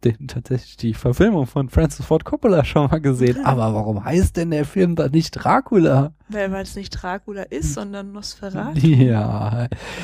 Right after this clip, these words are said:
Speaker 1: Kommen wir zur Produktion des Films. Ähm, denn, was ich hier eben grad schon andeutete, der Film,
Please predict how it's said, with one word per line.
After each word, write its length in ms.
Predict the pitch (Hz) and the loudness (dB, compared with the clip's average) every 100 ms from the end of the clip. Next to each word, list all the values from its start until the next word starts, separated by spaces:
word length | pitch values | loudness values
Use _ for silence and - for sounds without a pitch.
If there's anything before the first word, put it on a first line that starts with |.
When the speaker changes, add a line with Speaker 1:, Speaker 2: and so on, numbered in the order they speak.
| 165 175 - - _ _ _ _ _ _ _ _ _ _ _ _ | -12 -14 -18 -20 _ _ _ _ _ _ _ _ _ _ _ _
Speaker 1:
Kommen 540 | - 262 202 202 180 147 | 2 2 4 2 0 -2
wir 480 | 151 131 139 131 131 | 2 2 4 2 0
zur 280 | - 131 123 | -6 -6 -6
Produktion 680 | 127 131 127 - 185 165 | 0 0 0 2 4 4
des 200 | 131 117 | 2 -4
Films. 580 | - - 123 139 202 - - - - - - | -2 4 6 6 2 -2 -8 -20 -18 -8 4
Ähm, 420 | 160 160 165 170 _ _ _ - _ _ _ _ - - | 6 6 4 -2 _ _ _ -20 _ _ _ _ -20 -6
denn, 680 | 139 131 123 160 170 233 247 220 - - - - - - _ _ _ - | -4 0 4 4 4 0 -2 -10 -16 -20 -20 -20 -20 -20 _ _ _ -12
was 680 | 135 127 127 123 123 120 | -12 -10 -12 0 2 2
ich 100 | 131 | 0
hier 180 | - 135 | -4 -2
eben 180 | 131 123 | -2 -4
grad 220 | 120 120 - | -2 -4 -2
schon 100 | 131 | -2
andeutete, 1200 | 131 135 139 156 143 139 135 143 - - 185 190 | 0 -2 -4 -8 -6 2 4 4 2 0 2 4
der 180 | 151 135 | 4 0
Film, 540 | - 147 160 190 185 | 2 2 2 0 -2